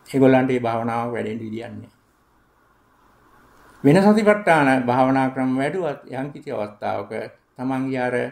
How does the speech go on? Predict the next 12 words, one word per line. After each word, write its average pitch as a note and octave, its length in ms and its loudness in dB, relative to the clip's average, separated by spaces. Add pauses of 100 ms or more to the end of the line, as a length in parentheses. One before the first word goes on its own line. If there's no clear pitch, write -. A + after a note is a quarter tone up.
(760)
අ, B2+ 120 2 (400)
උගච්ඡම, D3 680 -6
ශරීරය C3 480 -6
සම්බන්ධව B2+ 640 -4
තියෙන A#2 320 -8 (200)
වැරදි D3 440 -2
උගච්ඡම, G2+ 600 -12 (200)
බුදුහාමුදුරුවෝ C#3+ 920 -6
නොපන-, C3+ 760 -4
පෙන්වන්නේ C#3+ 400 -4
නැති D3 320 -4
උගච්ඡම G#2 600 -10